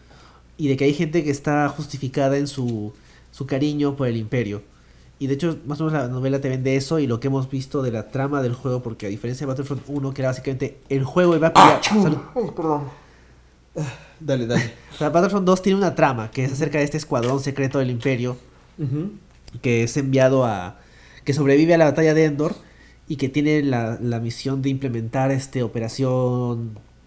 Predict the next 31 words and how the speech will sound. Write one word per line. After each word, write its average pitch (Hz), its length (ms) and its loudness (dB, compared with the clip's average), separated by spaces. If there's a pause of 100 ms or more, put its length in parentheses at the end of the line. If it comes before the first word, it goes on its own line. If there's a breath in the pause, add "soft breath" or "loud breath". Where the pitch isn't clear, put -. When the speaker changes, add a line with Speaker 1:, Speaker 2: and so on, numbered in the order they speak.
Speaker 1:
Cinder, 180 480 -2 (640 soft breath)
que 143 80 4
esta 135 160 0
operación 135 320 -2
de 127 220 0
Palpatine, 131 440 -2
que 135 100 -2
es 120 40 0
básicamente: 127 800 -2
bueno, 143 280 2
me 139 120 2
mataron, 151 500 0 (340 soft breath)
entonces 135 500 0 (180)
vamos 147 440 2
a, 107 360 -4 (500 loud breath)
si, 139 220 -8
si 160 120 2
yo 170 120 6
no 190 80 4
estoy, 214 400 6
entonces 143 500 -2
nadie, 147 800 2
nadie, 151 300 2
nadie 165 200 4
juega, 110 300 -4
es 113 80 -10
como, 139 180 -6
"Me 143 120 0
llevo 180 140 4
mi 165 60 2
pelota". 127 360 -2